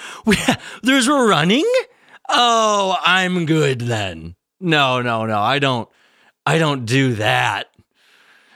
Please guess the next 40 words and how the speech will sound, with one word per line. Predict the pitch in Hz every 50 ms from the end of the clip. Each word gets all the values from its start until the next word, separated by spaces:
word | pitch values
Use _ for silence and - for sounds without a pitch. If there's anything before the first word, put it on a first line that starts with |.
| _ _ _
Yeah, | 117 117 120 113 107 98
I | 101 110 120
was | 127 131 123 127
like, | 131 127
I | 131 135 165
thought | 175 220 208 196
we | 170 160
could | 135 160 135
hit, | 131 151 143
I | 107 127 135 131
was | 127 113
like, | 127 113
"I | 107 147 208
like | 277 294 190 117
ping | - - 139 165 202 220 185
pong." | 123 117 107 95 90 85 87 113 110 98 - _ _ _ _ _ _ _ _ _ _ _ _ _ _ _ _
That | - 143 175 202
was | 220 202 147
why | 143 143 - 123
I, | 120 135 156 160
like, | 147 135 123
I | 131 156
just | 175 175 -
thought | - 160 147
it | 143
was, | 135 123 120
like, | 123 110 107 95
big | 127 131 139 120 120 113
ping | - 123 123 123 120 104
pong. | 107 98 87 78 76 78 87 - _ _ _ _ _ _ _ _ _ _ _ _ _ _ _
But | 117 107 117 117 110
I | 107 110
guess | 101 120 120 120 - -
we're, | 117 117 113 107 104 101 90 78 - _ _ _
it's | - 110 104 -
not | 123 123 127 147 143 123 - _ _ _ _
life-size | 120 110 107 104 - - 104 98 98
ping | - - 104 104 98
pong. | - 107 101 101 98
It's, | 95 90 - -